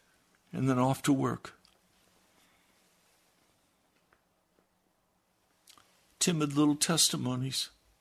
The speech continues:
Then coming home and turning on the television, turning on the football game.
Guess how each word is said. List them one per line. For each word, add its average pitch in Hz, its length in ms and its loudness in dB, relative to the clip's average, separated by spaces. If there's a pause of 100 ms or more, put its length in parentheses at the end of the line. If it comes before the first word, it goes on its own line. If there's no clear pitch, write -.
(1400)
Then 147 160 -4
coming 156 320 0
home 147 320 0
and 135 100 -4
turning 143 320 -2
on 147 180 -2
the 143 100 -4
television, 143 720 -2 (1700)
turning 151 280 0
on 143 200 4
the 139 100 0
football 135 440 -4
game. 123 360 -6